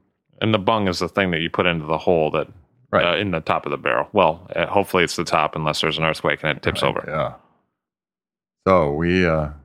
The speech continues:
Speaker 2: we got to work. I called up in Saint Helena, and we had a large, really large generator I used as the backup generator. Unfortunately, it was on a trailer.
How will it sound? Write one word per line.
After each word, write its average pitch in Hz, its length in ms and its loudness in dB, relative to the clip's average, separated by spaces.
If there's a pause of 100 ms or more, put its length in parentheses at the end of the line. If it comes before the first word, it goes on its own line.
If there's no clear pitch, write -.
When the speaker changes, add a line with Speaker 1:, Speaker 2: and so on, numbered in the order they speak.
(1160)
Speaker 2:
we 95 100 0
got 95 260 4
to 95 80 0
work. 87 360 2
I 85 80 -2
called 90 540 2
up 85 180 -2
in 92 100 -2
Saint 87 220 0
Helena, 87 380 4
and 85 220 -2
we 85 140 0
had 85 160 4
a 80 140 0 (120)
large, 87 640 2
really 92 280 2
large 82 400 0
generator 82 540 2
I 80 60 2
used 82 300 0
as 78 100 -6
the 80 80 -6
backup 85 480 -2
generator. 80 400 0
Unfortunately, 95 420 0
it - 20 0
was 82 100 0
on 85 120 4
a 78 40 0
trailer. 98 500 2